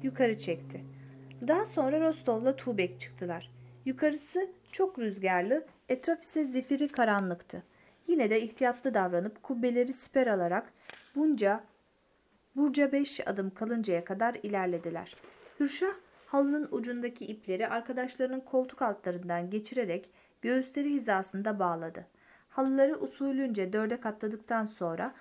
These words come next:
aynı şekilde kendisi de hazırlandı. Şimdi sıra atlamaya gelmişti.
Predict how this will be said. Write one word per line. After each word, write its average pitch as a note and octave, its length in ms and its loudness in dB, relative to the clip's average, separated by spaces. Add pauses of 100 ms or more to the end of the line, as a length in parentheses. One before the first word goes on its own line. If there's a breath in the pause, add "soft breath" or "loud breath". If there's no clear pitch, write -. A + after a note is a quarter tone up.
(260 loud breath)
aynı D#4 300 4
şekilde C#4 420 -2
kendisi C4+ 440 -4
de B3+ 60 0
hazırlandı. F3+ 680 -4 (300 soft breath)
Şimdi D4 320 -2
sıra A#3 360 -2 (220)
atlamaya A3 500 -2
gelmişti. F3 600 -8